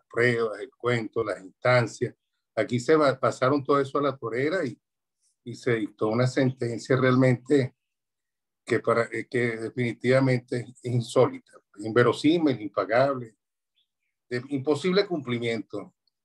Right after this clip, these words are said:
Y realmente yo estimo que eso tiene que ser subsanado muy rápidamente por la Sala Constitucional, que es la única carta que queda para revisar esto.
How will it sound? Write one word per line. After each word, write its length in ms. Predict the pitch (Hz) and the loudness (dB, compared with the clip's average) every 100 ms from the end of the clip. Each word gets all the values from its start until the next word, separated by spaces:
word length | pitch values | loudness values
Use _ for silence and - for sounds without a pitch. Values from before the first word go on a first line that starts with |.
| _ | _
Y 120 | 113 104 | -6 0
realmente 560 | 120 120 123 123 143 | 2 4 4 4 2
yo 120 | 131 | 4
estimo 600 | 135 - 139 131 147 156 _ _ _ _ _ _ _ - | 2 2 4 6 4 0 _ _ _ _ _ _ _ 0
que 120 | 139 | 0
eso 200 | 135 151 | 2 0
tiene 260 | 147 147 156 | 2 2 0
que 120 | 135 | -6
ser 240 | - 120 | -6 -8
subsanado 800 | - 156 131 - 120 120 123 135 | -8 -12 -6 -2 2 4 4 4
muy 260 | 135 131 123 | 0 -2 0
rápidamente 880 | 131 123 139 120 113 117 - 131 131 - _ _ _ - 123 | 0 0 -2 -2 -2 -8 -8 -10 -10 -18 _ _ _ -4 0
por 100 | 123 | 2
la 120 | 113 | 0
Sala 360 | - 117 127 | 2 2 2
Constitucional, 840 | 139 131 127 127 127 - 120 127 143 | 0 -4 -6 -8 -8 -4 0 0 2
que 80 | 127 | 2
es 80 | |
la 160 | 135 135 | 4 4
única 420 | 139 151 147 123 | 4 2 0 -4
carta 400 | - 120 - 143 | -2 -4 -2 -6
que 140 | 127 - | -6 -6
queda 280 | 117 123 | 0 0
para 200 | 131 135 | 2 -2
revisar 520 | 120 117 107 - 127 131 | -2 -6 -10 -2 0 0
esto. 380 | 131 - _ | -4 -10 _